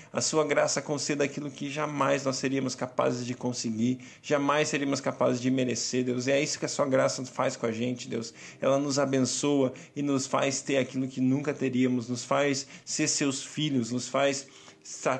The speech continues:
perto de Deus, nos faz poder orar e ser ouvido, nos faz poder, é, falar com o Senhor, Deus, e ter o Senhor como nosso Deus, como nosso Pai, como nosso amigo.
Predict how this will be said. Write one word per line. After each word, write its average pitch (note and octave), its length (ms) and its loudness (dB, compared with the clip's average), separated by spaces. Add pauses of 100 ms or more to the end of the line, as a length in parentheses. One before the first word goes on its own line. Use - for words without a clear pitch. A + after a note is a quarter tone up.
(140)
perto C#3 360 2
de B2+ 100 -2
Deus, C3 340 4
nos B2+ 140 -2
faz C#3 220 0
poder D3 260 0
orar C3+ 320 4
e C#3+ 60 0
ser C#3+ 260 0
ouvido, C3+ 500 0
nos C3 160 -2
faz C#3 200 0
poder, C#3 480 0 (360)
é, B2 400 2
falar D3+ 480 2
com D3+ 140 -4
o C#3+ 40 -4
Senhor, C#3 420 0
Deus, C3+ 240 0
e C3+ 40 -6
ter D3 200 -2
o D3+ 60 -4
Senhor C#3+ 280 -4
como C#3+ 220 -4
nosso C#3+ 340 -2
Deus, C3+ 380 0
como C#3 180 -4
nosso C3+ 300 -4
Pai, C3 360 0
como C#3 200 -6
nosso C#3 280 -2
amigo. C3+ 560 0